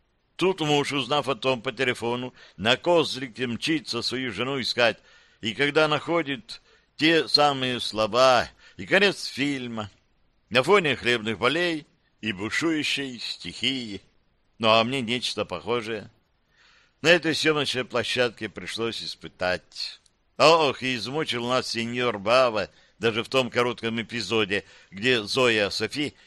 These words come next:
пытается меня удержать, пытаясь поймать наиболее удачное выражение наших лиц и нас вместе и по отдельности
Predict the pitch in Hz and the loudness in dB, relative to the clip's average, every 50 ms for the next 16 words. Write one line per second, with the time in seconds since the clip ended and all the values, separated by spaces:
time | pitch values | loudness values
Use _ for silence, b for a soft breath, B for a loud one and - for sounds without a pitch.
0 | b b b - 107 90 - 110 110 104 - - 107 107 110 113 113 110 101 104 | b b b -8 -8 0 2 2 2 2 0 -2 -6 -6 -4 -2 -2 -2 -2 -2
1 | 98 104 120 110 92 107 127 110 82 - - - _ _ _ _ _ _ _ _ | 0 -2 -2 -2 0 0 0 0 0 0 -6 -20 _ _ _ _ _ _ _ _
2 | _ _ - 104 90 123 120 120 - - - - 110 120 131 135 147 143 131 104 | _ _ -8 -6 0 4 4 4 4 0 -4 -2 0 0 2 4 6 4 4 4
3 | - - 101 107 113 104 120 117 117 117 113 113 123 120 110 - - 104 113 113 | 2 -4 -4 -4 -2 0 0 0 0 0 0 2 2 2 2 0 -4 -6 -4 -6
4 | 101 b b b b b 98 101 110 107 98 131 127 120 113 113 113 117 120 113 | -6 b b b b b -6 -4 -4 -2 0 0 0 0 -2 -4 -2 -2 -2 -2
5 | - - - 110 98 - 101 123 151 147 120 - - - - - _ _ _ _ | -4 -6 -10 -10 -12 -12 -8 -6 -6 -6 -6 -10 -12 -12 -12 -12 _ _ _ _
6 | _ _ - 107 104 110 139 151 147 123 - - 98 101 110 123 131 131 - - | _ _ -12 -8 -4 0 2 2 4 4 2 -2 -2 -4 -6 -4 -4 -4 -4 -6
7 | - 92 98 110 107 - - 113 113 101 85 85 135 147 143 123 117 110 - - | -12 -12 -12 -12 -12 -6 -2 0 0 0 -2 -2 -2 -2 -2 -2 -4 -6 -8 -8
8 | - 95 78 | -10 -10 -12